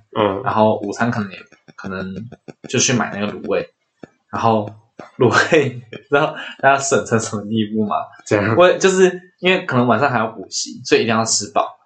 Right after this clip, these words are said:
Speaker 2: 但是你又没什么钱的，我们就有办法二十块就吃很饱。你二十块点两包王子面，然后加汤，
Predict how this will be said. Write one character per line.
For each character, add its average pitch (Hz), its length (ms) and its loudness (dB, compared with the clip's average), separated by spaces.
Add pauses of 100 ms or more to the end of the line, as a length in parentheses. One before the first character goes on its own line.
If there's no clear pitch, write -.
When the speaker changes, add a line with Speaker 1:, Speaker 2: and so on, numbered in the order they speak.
(260)
Speaker 2:
但 190 120 2
是 196 120 -2
你 131 60 0
又 143 140 4
没 107 160 -2
什 107 120 -6
么 90 120 -10
钱 - 260 -10
的， - 80 -18 (360)
我 110 80 0
们 110 100 4
就 143 80 6
有 110 160 2
办 127 160 2
法 104 140 -2
二 123 120 4
十 - 180 -2
块 107 200 -2
就 101 100 -8
吃 98 220 -8
很 95 160 -16
饱。 - 260 -8 (480)
你 107 120 -6
二 131 100 2
十 107 160 -2
块 110 400 -6
点 101 160 -4 (300)
两 107 240 -4
包 104 160 6
王 107 180 4
子 - 180 -14
面， 104 220 -6 (480)
然 104 80 -2
后 107 100 0
加 98 180 -2
汤， 104 360 -10